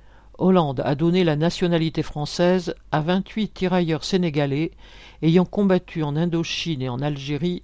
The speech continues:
dans les rangs de l'armée française. Originaires d'anciennes colonies françaises d'Afrique, engagés volontaires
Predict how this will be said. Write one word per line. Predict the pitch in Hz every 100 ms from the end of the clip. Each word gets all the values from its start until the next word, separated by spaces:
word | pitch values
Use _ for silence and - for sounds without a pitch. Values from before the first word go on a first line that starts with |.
| -
dans | 143 151
les | 151
rangs | 151 185
de | 156
l'armée | 135 151 156
française. | 151 151 147 - - - - - - - - - - - - - -
Originaires | 175 165 185 151 175 175 180 147
d'anciennes | 135 127 - 160
colonies | 147 147 143 139
françaises | - 156 - 156 135
d'Afrique, | 139 - 196 202 - - - - - -
engagés | 185 185 196 180 196
volontaires | 160 151 156 - 180 170